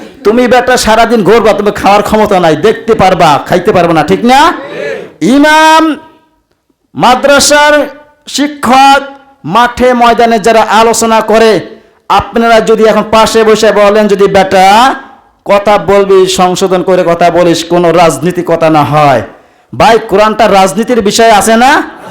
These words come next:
মুহাম্মদ সাল্লাল্লাহু আলাইহি ওয়াসাল্লাম প্রেসিডেন্ট ছিলেন না? তিনি রাষ্ট্র পরিচালনা করেন নাই?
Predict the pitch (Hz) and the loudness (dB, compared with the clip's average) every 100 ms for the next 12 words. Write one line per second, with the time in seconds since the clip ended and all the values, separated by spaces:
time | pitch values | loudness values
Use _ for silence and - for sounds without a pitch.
0 | - - - - - 165 208 220 269 277 | -12 -8 -8 -8 -4 0 0 2 2 4
1 | 285 277 269 277 277 294 285 294 294 294 | 2 0 0 0 0 0 2 2 2 2
2 | 294 294 294 294 294 302 294 294 269 277 | 2 0 0 0 0 2 2 0 0 0
3 | 277 302 302 294 269 285 294 320 359 381 | 0 0 0 0 2 2 2 2 2 -2
4 | - - - - - - - - 269 294 | -8 -18 -12 -10 -8 -10 -10 -2 0 2
5 | 285 262 254 302 - - 262 269 294 302 | 2 2 0 -2 -2 0 0 2 0 0
6 | 277 262 277 294 320 320 | 2 2 2 2 2 0